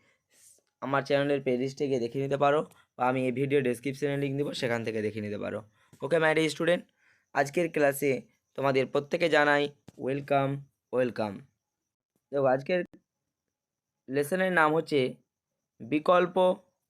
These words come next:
চিন্তা ও উদ্যোগ, উনিশ শতকের মধ্যভাগ থেকে বিশ শতকের মধ্যভাগ পর্যন্ত বৈশিষ্ট্য পর্যালোচনা,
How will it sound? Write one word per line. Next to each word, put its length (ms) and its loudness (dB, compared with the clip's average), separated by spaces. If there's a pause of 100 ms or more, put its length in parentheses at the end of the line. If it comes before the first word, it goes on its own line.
(320)
চিন্তা 500 2
ও 100 6
উদ্যোগ, 540 2 (400)
উনিশ 320 -4
শতকের 460 2
মধ্যভাগ 580 2
থেকে 420 0 (380)
বিশ 360 -2
শতকের 460 2
মধ্যভাগ 560 2
পর্যন্ত 600 0 (440)
বৈশিষ্ট্য 580 0
পর্যালোচনা, 800 0